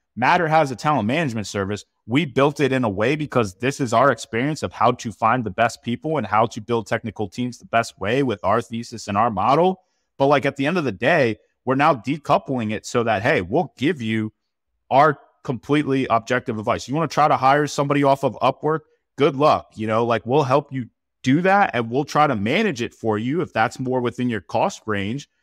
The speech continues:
And we'll give you our experiences, which is a funny story 'cause we have a few of those funny stories. But, you know, like,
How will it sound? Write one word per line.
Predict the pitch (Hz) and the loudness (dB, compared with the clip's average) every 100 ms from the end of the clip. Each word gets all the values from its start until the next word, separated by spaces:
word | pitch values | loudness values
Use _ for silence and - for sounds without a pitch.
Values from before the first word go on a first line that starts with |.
| _ | _
And | 113 113 | -4 0
we'll | 139 | 0
give | 104 117 156 | 0 -2 0
you | 143 123 | 0 4
our | 139 170 | 4 2
experiences, | - - 98 98 101 117 123 | -2 -6 -4 -4 -6 -10 -8
which | 101 - | -10 -10
is | 92 | -14
a | |
funny | - 107 98 | -6 -4 -4
story | - 87 95 110 | -6 -8 -4 -4
'cause | 139 101 | -6 -10
we | 98 | -8
have | 95 85 | -8 -8
a | |
few | - 110 104 | -14 -8 -6
of | |
those | 95 107 | -4 -6
funny | - 95 87 | -6 -14 -16
stories. | - 87 98 - | -20 -14 -12 -2
But, | - - _ _ _ _ | 0 0 _ _ _ _
you | 190 | 2
know, | 180 | 4
like, | 151 147 | 6 4